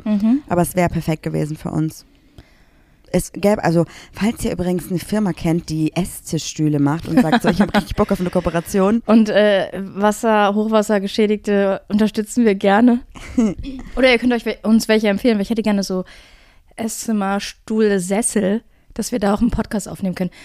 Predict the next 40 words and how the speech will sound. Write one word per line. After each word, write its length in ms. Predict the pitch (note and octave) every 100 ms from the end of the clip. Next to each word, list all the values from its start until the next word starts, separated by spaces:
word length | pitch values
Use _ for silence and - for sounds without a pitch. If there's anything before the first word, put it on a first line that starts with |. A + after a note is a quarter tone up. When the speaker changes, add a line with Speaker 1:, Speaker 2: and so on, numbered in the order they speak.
| - _
Speaker 1:
Meine 200 | G3+ G3
Stimme 480 | F#3+ A#3 B3+ C4 B3+ -
ist 420 | G#3+ A#3 - -
ein 160 | - G3+
bisschen 240 | G#3 A3
angeschlagen. 500 | G#3 G#3 F#3 F3 D#3
Es 100 | F3+
tut 140 | - G3+
mir 60 | F#3+
leid, 380 | D#3+ C#3+ -
wenn 100 | F#3
ich 100 | E3 F3
mich 140 | E3
ein 20 |
bisschen 220 | G3 F#3+
räusper 420 | F3 E3 F#3 G#3 F3
und 80 |
ich 100 | E3
ein 20 | -
bisschen 440 | F3+ F3+ D#3 D#3+ _
komisch 400 | - F#3+ E3+ -
klinge. 400 | - E3 D#3 E3+ -
Speaker 2:
Es 80 | -
liegt 140 | F#3+
bestimmt 220 | G3+ G#3+
an 100 | F#3
deinen 140 | F3 E3
Albträumen, 420 | F3 - - E3
aber 120 | D#3+
die 100 | D#3
werden 180 | E3 E3+
jetzt 180 | D#3+ D#3+
ja 60 |
besser 280 | D3+ D#3+ D#3
mit 140 | C#3
der 100 | C#3
neuen 220 | C3+ C3+ C3+
Matratze. 640 | C#3 - C#3 - C#3+ C#3+ - - - _ - - - -
Speaker 1:
Ich 200 | - G3+
hoffe. 480 | C4 - D3 E3+